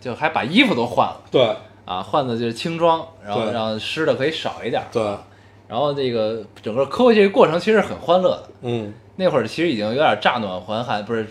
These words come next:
Speaker 1: 不是乍暖还寒，就是有点进入这个春天的感觉了。
Speaker 2: 对，春意盎然。
Speaker 1: 对，
Speaker 2: 嗯。
Speaker 1: 然后呢，磕，磕的都很高兴，
Speaker 2: <coughs> 对。
Speaker 1: 感觉像是在戏水。
Speaker 2: 对。而且他们那会儿是因为刚刚磕过林，呃，好像刚过林芝，
Speaker 1: 嗯。
Speaker 2: 还是还没到林，反正就是林芝附近
Speaker 1: 嗯。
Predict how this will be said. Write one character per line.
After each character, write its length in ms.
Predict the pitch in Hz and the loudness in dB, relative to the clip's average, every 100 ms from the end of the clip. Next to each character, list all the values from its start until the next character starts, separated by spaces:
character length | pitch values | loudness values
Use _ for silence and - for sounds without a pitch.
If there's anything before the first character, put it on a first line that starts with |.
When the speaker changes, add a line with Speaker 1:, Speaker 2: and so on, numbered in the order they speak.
| - | -8
Speaker 1:
不 100 | 113 | -12
是 60 | 113 | -6
乍 160 | 101 | -6
暖 120 | 95 | -6
还 160 | 82 82 | -10 -14
寒， 160 | 90 101 | -14 -6
就 60 | |
是 80 | 117 | 0
有 80 | 139 | 2
点 320 | 160 101 87 - - - _ | 2 2 -2 -10 -20 -20 _
进 140 | - 143 | -8 -6
入 240 | 123 107 | -4 -4
这 140 | 107 | -4
个 120 | 98 98 | -4 -6
春 220 | - 233 | 0 2
天 180 | 185 107 | 4 2
的 80 | |
感 140 | 101 - | -2 -2
觉 60 | |
了。 220 | 107 85 80 | -2 -4 -8
Speaker 2:
对， 80 | |
春 200 | - 202 | 0 2
意 80 | 190 | 2
盎 180 | 196 151 | 2 2
然。 300 | 117 107 170 - - | 2 -2 -4 -6 -4
Speaker 1:
对， 240 | 107 90 | -4 -4
Speaker 2:
嗯。 120 | 117 107 | -8 -8
Speaker 1:
然 80 | |
后 180 | 95 107 | -6 -6
呢， 80 | 104 | -8
磕， 280 | 107 - 202 131 - | -4 4 4 4 -6
磕 240 | - 196 | 2 2
的 100 | 196 | 4
都 120 | 180 | 0
很 180 | 190 175 | 0 0
高 180 | 139 170 | 2 2
兴， 160 | 180 - | 2 -10
Speaker 2:
<coughs> 80 | - | -8
对。 140 | 113 98 | -8 -6
Speaker 1:
感 180 | - 107 | -4 -2
觉 80 | 139 | -4
像 220 | - 156 | -4 -4
是 60 | 151 | -2
在 100 | 139 | -4
戏 240 | - 123 | -4 -6
水。 160 | - - | -6 -8
Speaker 2:
对。 100 | 117 104 - - - - - | -6 -6 -8 -20 -20 -20 -8
而 60 | 139 | -4
且 20 | |
他 120 | 175 | 2
们 40 | |
那 80 | 214 | 4
会 140 | 175 123 | 6 4
儿 40 | |
是 180 | 120 139 | 2 0
因 100 | 190 | 0
为 80 | 202 | 2
刚 160 | 226 | 4
刚 160 | 226 220 | 4 0
磕 220 | - 240 | 0 2
过 120 | 196 | 4
林， 140 | 123 139 | 4 2
呃， 140 | 135 | -2
好 120 | 135 | -2
像 80 | 117 | 0
刚 180 | 208 240 - | 2 2 4
过 160 | 180 | 4
林 180 | 123 175 | 4 2
芝， 340 | 240 262 254 202 | 2 2 0 -4
Speaker 1:
嗯。 200 | - - | -8 2
Speaker 2:
还 80 | |
是 100 | 135 | 4
还 100 | 147 | 4
没 140 | 151 190 | 2 0
到 160 | - | 2
林， 80 | 123 | 0
反 180 | 123 120 | 0 0
正 20 | |
就 140 | 165 160 | 2 2
是 80 | |
林 120 | 143 202 | 2 0
芝 120 | 262 | 0
附 200 | 262 113 | 0 -2
近 200 | 170 240 - | 4 4 2
Speaker 1:
嗯。 260 | 110 104 | -8 -10